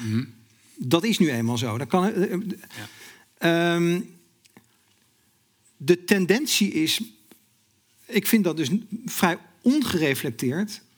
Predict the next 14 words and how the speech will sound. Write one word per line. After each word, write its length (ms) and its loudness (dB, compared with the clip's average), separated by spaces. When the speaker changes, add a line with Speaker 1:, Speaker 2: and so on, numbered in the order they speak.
Speaker 2:
eh, 680 -4
is 320 2
om 380 2
in 140 0
een 80 2
soort, 400 -2
ja, 160 -2
wat 160 -4
we 60 -4
dan 140 -2
maar 120 -2
even 280 -2
solutionisme 840 2
noemen, 400 0